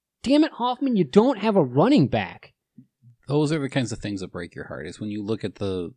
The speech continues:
Speaker 2: the players that went after the guy, the bust that we picked up.
Speaker 1: Barry Sanders retired in nineteen ninety-nine. You haven't had a, a running back since. In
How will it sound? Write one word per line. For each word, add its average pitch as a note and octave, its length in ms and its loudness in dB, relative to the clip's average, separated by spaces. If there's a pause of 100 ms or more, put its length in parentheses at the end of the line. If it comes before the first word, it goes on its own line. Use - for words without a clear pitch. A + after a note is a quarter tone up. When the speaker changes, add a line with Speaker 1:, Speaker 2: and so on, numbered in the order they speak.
(160)
Speaker 2:
the G2+ 60 -14
players G2 400 -6
that F2 140 -10
went F#2 220 -10 (100)
after F#2+ 520 -8
the F2+ 100 -10
guy, F2+ 380 -6
the F#2 160 -12
bust F2 480 -6
that E2 120 -8
we F2+ 160 -10
picked - 280 -10
up. A2+ 180 -4
Speaker 1:
Barry A#3 240 4
Sanders A3+ 420 2
retired G#3 360 -2
in E3 100 4
nineteen F#3+ 320 0
ninety-nine. F#3 400 2
You F3+ 100 6
haven't G3 160 2
had G3 100 0
a, F#3 60 0 (420)
a D#3 120 2
running F#3 280 4
back D3 240 0
since. D#3+ 420 0
In B2+ 120 -2